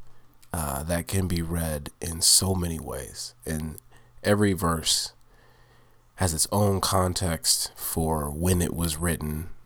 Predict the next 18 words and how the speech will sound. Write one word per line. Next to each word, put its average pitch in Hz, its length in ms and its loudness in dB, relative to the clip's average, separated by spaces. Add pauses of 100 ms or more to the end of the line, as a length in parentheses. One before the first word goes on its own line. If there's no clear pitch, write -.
(240)
when 80 760 -2
it 78 200 -2 (100)
happened, 82 840 0
if 87 220 -2
it's - 180 -2
telling 85 260 -2
a 82 40 -2
story 82 400 2
in 80 160 -4
the 78 80 -4
past, 82 720 -2 (440)
what 95 180 4
it 90 100 2
can 85 160 -2
tell 82 260 -2
you 85 140 -2
now. 80 560 -4 (840)
Uh, 73 440 -6